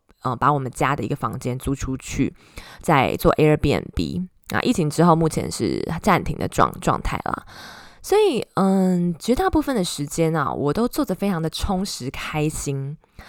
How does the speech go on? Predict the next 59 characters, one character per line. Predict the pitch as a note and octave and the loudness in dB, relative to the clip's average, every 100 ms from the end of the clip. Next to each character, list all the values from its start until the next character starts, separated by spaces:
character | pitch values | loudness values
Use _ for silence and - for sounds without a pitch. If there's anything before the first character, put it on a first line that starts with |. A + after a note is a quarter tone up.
| - - - - | -20 -20 -20 -10
我 | D#3+ | -4
觉 | G3 | -2
得 | |
这 | B3 | 0
样， | C4 - | -2 -2
就 | A3+ | -4
是 | A3+ | -2
下 | B3+ G#3+ | 2 2
班 | F#3+ F#3 | 2 0
之 | - E3+ | -2 -2
后 | F3+ F#3 | 2 2
啊， | C#3+ C3 | 4 0
我 | |
可 | C3+ | 0
以 | E3+ | -2
切 | - D#3+ | 0 0
换 | F3+ D#3+ | 0 0
到 | D3+ | 0
我 | C#3+ | -2
自 | - D3+ | -4 -8
己 | D3 F#2 | -8 -8
很 | - C#3 | -6 -2
有 | D#3 | 0
热 | C#3 F#3+ | 2 2
情 | D#3+ C3 | 2 -2
的 | |
事 | C3 - - D3 | -4 -4 -4 -2
业， | C#3+ D3 - - - - | -2 -2 -6 -18 -18 -4
也 | F3 | 2
都 | B3 D4+ - _ | 2 2 -4 _
给 | - | 8
我 | F3+ E3 | 10 10
一 | G3+ | 8
种， | - D3+ B2+ D3+ - | 2 0 0 -6 -2
嗯， | C#3 C#3 C3+ | -2 0 -2
很 | C#3 C#3+ | 0 0
耳 | - D3 | 2 2
目 | F#3+ | 2
一 | - | -2
新、 | F3 - D3+ D3+ | -4 -2 -2 2
refresh | C#3 - G3+ E3+ - | 2 2 0 0 -2
的 | - | -4
感 | - - | -4 -6
觉。 | - C#2+ D#2 - - - - - | -6 -4 -4 -6 -16 -18 -12 -2
我 | F3 | 2
觉 | G#3+ | 2
得 | |
应 | C#4 | 2
该 | C4+ | 0
是 | C4+ - | 0 -2
说， | A3+ A3 G#3 G3+ G3 | -4 0 2 2 0
就 | F#3+ | -2
是 | F#3+ | -4
在 | - F#3+ E3 | 0 2 2
有 | C3 C2+ G1+ | 2 0 -2
正 | - G3 | -2 -2
职 | D#3 B2 | -2 -4
工 | D3+ D3 D3 | -2 -2 -4
作， | - B2+ G1+ - | -2 0 0 -4